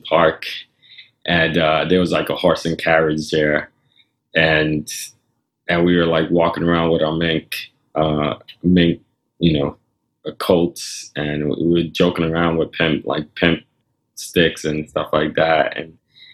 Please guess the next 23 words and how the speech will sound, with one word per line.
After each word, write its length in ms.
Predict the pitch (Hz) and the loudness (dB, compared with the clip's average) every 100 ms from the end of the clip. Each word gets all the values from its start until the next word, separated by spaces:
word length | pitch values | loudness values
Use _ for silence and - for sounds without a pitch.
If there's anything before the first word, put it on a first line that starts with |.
| _ _ _ _ | _ _ _ _
and 120 | - 90 | 0 2
we 80 | |
just 200 | 110 120 | 2 0
had 160 | 104 90 | 0 -2
so 200 | - 98 | 0 0
much 320 | 90 82 - | 0 -2 -4
money 300 | 85 90 87 | -2 2 2
that 220 | 87 78 73 | 2 0 0
we 100 | 85 | 0
were 80 | |
like, 460 | 82 82 80 80 73 | 0 0 0 -2 0
Yo, 300 | 87 87 82 | 2 2 2
let's, 420 | 80 - - - - | 0 -2 -8 -12 -4
let's, 320 | 80 80 - | -2 -2 0
uh, 360 | 87 82 78 - | 2 4 2 0
let's 160 | 80 - | -4 -2
try 180 | - 87 | 0 2
to 400 | 82 78 64 - - | 2 2 0 -4 -4
bargain 360 | 90 87 85 82 | 2 4 4 0
with 140 | 76 - | -4 -6
one 180 | 85 | -2
of 80 | 80 | 0
these 520 | 80 80 - - - | 2 0 -2 -10 -16